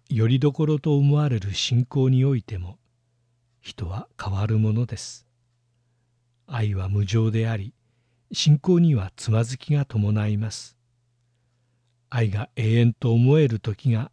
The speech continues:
確かにあります。信仰が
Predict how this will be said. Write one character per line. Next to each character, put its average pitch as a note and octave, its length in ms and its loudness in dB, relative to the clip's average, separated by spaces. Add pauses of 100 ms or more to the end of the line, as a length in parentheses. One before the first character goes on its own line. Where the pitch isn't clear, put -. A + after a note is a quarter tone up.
(100)
確 - 240 -4
か D3 140 0
に F#2+ 160 -2
あ F#2 60 -6
り G2+ 120 -6
ま G2+ 140 -4
す。 - 240 -14 (1120)
信 A#2+ 340 2
仰 A#2 220 0
が A2 240 -4